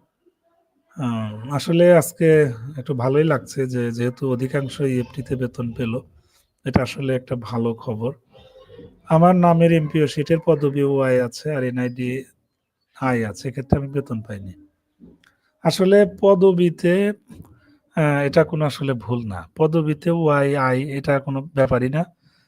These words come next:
একটু চেক করেন রাতে কি হয়, না হলে আগামীকালও চেক করবেন। হতাশ হবেন না। অন্ততপক্ষে এক দুই দিন আপনাকে অপেক্ষা করতে হবে, এর মধ্যে মাঝে মাঝে চেক করবেন, ঠিক আছে? শুধুমাত্র নামের বানানে প্রবলেম থাকলে ব্যাপারটা ভিন্ন ছিল।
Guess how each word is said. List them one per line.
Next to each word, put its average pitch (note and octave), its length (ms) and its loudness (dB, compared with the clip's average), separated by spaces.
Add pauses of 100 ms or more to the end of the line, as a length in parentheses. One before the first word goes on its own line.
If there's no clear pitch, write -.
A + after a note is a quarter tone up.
(140)
একটু E3 160 2
চেক F#3 280 2
করেন F#3+ 280 4
রাতে E3+ 340 4
কি D3 200 -4
হয়, D#3 200 0
না D3+ 160 -2
হলে C#3+ 200 0
আগামীকালও A#2+ 520 -4
চেক A2+ 220 -8
করবেন। G#2 340 -10
হতাশ B2+ 520 -2 (120)
হবেন A#2+ 260 -4
না। D#3 200 -2 (640)
অন্ততপক্ষে D#3+ 520 0
এক D3+ 180 0
দুই D3 100 -2
দিন D3+ 200 -4
আপনাকে C#3+ 400 -4
অপেক্ষা C3 340 -6
করতে C#3+ 340 -6
হবে, D3 120 -2
এর C#3+ 80 0
মধ্যে C3+ 260 -6
মাঝে C3 240 -2
মাঝে B2 200 -4
চেক D3 240 -4
করবেন, F#2+ 320 -14 (140)
ঠিক - 160 -16
আছে? A2 260 -12 (840)
শুধুমাত্র F#3+ 520 2
নামের F3+ 320 4
বানানে D3+ 340 -2
প্রবলেম D3 420 -4
থাকলে E3 440 -6
ব্যাপারটা C3 460 -6
ভিন্ন A#2+ 320 -6
ছিল। G2 300 -14